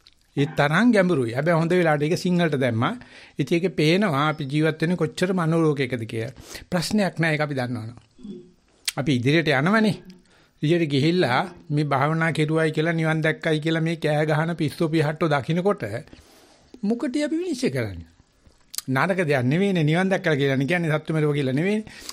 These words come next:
ඔන්න ඔය කියාගෙන හිටපන්. හරියට හිහි-, විහිළු හිතෙනවා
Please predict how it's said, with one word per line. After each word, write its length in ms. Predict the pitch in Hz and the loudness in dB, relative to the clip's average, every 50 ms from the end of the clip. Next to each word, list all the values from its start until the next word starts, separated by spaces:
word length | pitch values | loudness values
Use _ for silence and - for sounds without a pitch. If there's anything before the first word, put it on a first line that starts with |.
| - - | -16 -12
ඔන්න 220 | - 123 117 120 120 | -6 -2 0 0 0
ඔය 100 | 135 143 | 0 -2
කියාගෙන 320 | 139 135 127 117 131 135 | -2 -4 -4 -2 -2 -2
හිටපන්. 340 | 123 131 123 127 110 92 92 90 - - - - - - - - _ _ _ _ _ _ _ _ - _ - - - _ _ _ - | -2 -2 -2 -4 -6 -8 -10 -12 -16 -20 -20 -20 -20 -20 -20 -20 _ _ _ _ _ _ _ _ -20 _ -20 -20 -20 _ _ _ -8
හරියට 640 | 127 127 135 160 190 202 208 214 220 240 262 262 302 | -4 -2 0 0 2 2 4 4 4 4 4 2 2
හිහි-, 300 | 269 202 185 170 196 214 | 2 2 2 2 2 2
විහිළු 400 | 160 165 175 151 220 254 254 240 | 2 2 2 4 6 6 6 4
හිතෙනවා 500 | 202 220 190 196 160 139 135 135 170 254 | 4 2 2 0 0 2 2 2 2 0